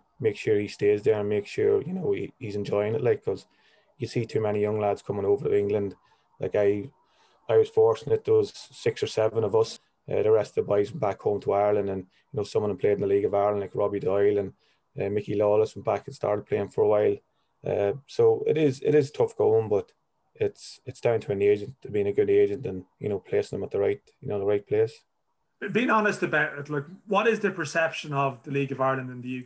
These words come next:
Speaker 2: in the U K? Because, you know, you will hear at times disparaging comments, you know, and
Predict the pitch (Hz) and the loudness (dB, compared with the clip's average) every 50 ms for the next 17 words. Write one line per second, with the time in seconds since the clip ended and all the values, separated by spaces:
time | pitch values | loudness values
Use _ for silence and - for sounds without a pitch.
0 | - _ - 147 139 135 135 135 127 127 - 143 135 131 127 117 117 117 _ 139 | -14 _ -10 -8 -6 -6 -4 -6 -6 -8 -6 -6 -6 -4 -6 -8 -12 -14 _ -14
1 | - 147 135 123 - - _ _ _ _ _ _ _ - 202 165 147 139 151 160 | -6 -6 -6 -6 -6 -14 _ _ _ _ _ _ _ -4 -2 -2 0 -2 -4 -4
2 | 160 151 156 156 139 131 147 160 170 165 156 143 135 120 - - _ _ _ _ | -4 -2 0 0 0 0 0 0 2 2 2 2 0 -2 -6 -14 _ _ _ _
3 | _ _ - - 143 - - 156 151 151 147 143 143 131 127 - 139 - - 151 | _ _ -12 -12 -10 -6 -2 0 0 2 2 0 0 -2 -2 -4 -8 -2 -2 0
4 | 147 147 143 135 135 135 131 - 143 147 143 143 135 131 127 - - - - - | 0 0 0 0 -2 -6 -6 -4 -4 -2 0 0 -2 -2 -4 -6 -8 -12 -14 -16
5 | _ _ _ - 156 147 139 135 143 - 185 151 151 147 - | _ _ _ -4 -2 0 0 0 0 0 -2 -2 -2 -4 -6